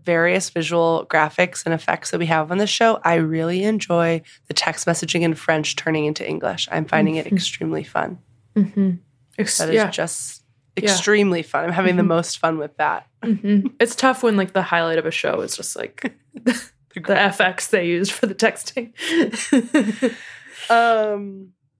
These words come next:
Speaker 1: okay, so let's see. Oh, I thought it was a cute little moment where Emily is gonna become the waitress, and she goes, "Toodaloo," and he goes, "Uh, uh, tout à l'heure."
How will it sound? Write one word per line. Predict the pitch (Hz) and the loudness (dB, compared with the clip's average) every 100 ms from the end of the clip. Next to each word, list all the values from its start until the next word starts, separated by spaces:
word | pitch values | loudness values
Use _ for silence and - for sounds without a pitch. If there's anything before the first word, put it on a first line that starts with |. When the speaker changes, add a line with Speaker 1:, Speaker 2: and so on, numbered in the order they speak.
| _ _ - | _ _ 2
Speaker 1:
okay, | 220 220 170 165 | 2 4 2 2
so | 180 214 214 214 | 0 2 2 2
let's | 208 214 - | 0 -2 -6
see. | - - 190 180 175 175 175 175 _ _ _ _ _ _ - | -10 -8 -6 -6 -6 -6 -8 -10 _ _ _ _ _ _ 0
Oh, | 220 | 2
I | 226 | 4
thought | 220 | 2
it | |
was | 214 | 2
a | 202 | -2
cute | - 220 | -6 -4
little | - 311 | -2 0
moment | 277 233 226 220 | 2 4 4 2
where | 190 190 | 4 4
Emily | 180 180 185 | 4 2 -2
is | 175 | -2
gonna | - 180 | 0 0
become | 185 185 185 190 | 0 0 0 0
the | 190 | -2
waitress, | 175 160 - 165 165 - - - | -2 -4 -2 -4 -4 -8 -18 -12
and | - | -6
she | - 185 | -4 2
goes, | 185 180 170 - - | 4 4 0 -8 -10
"Toodaloo," | - 190 240 240 226 220 220 220 - _ - | -4 2 2 4 4 2 0 -4 -20 _ -4
and | 175 | 0
he | 160 170 | 2 2
goes, | 170 160 160 - - - | 2 2 0 -8 -8 -2
"Uh, | 165 - - | -2 -2 0
uh, | 170 160 160 | 2 2 -2
tout | - - 254 | -10 -2 2
à | |
l'heure." | 262 220 214 208 | 4 4 2 0